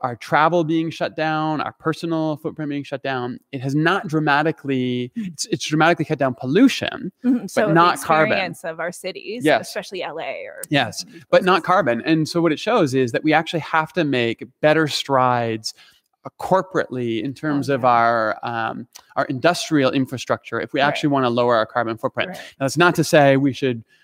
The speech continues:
Speaker 1: you know, um, be complacent in our personal
Speaker 2: Right.
Speaker 1: choices.
Speaker 2: Right.
Speaker 1: I mean, that, that's a big part of why I live close to work. It's a big part of why, um, you know, I eat the diet that I do.
Speaker 2: Mm-hmm.
Speaker 1: But if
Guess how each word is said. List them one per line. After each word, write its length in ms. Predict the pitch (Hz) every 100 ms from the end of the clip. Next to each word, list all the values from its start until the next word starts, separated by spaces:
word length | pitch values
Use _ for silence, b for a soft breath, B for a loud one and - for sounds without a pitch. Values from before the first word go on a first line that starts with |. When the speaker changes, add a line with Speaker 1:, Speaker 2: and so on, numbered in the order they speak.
| _
Speaker 1:
you 100 | -
know, 240 | 143 104 95 _ _ _
um, 500 | 123 110 104 - 71 _ _
be 100 | 156
complacent 680 | 156 143 - 190 - 143 127
in 80 | 135
our 80 | 120
personal 340 | 208 208 131
Speaker 2:
Right. 80 | -
Speaker 1:
choices. 460 | 107 101 - - _
Speaker 2:
Right. 140 | - 170
Speaker 1:
I 40 | 131
mean, 80 |
that, 180 | 131 123
that's 140 | 147 135
a 60 |
big 220 | 127 143
part 200 | - 143 135
of 100 | 120
why 220 | 123 117
I 40 | 117
live 260 | 131 127
close 180 | - 131
to 80 | -
work. 280 | 185 233 208
It's 100 | -
a 60 | 120
big 180 | 135
part 240 | _ 123 123
of 100 | 113
why, 460 | 120 113 117 117 117
um, 520 | 117 113 110 107 -
you 80 | 151
know, 60 | 127
I 100 | 113
eat 240 | - 156 -
the 80 | 147
diet 280 | 131 123 123
that 80 | 117
I 80 | 120
do. 180 | 202 170
Speaker 2:
Mm-hmm. 260 | 240 214 180 B _
Speaker 1:
But 320 | 208 117 113 _ B B B _ _ _ _ _ _
if 140 | 165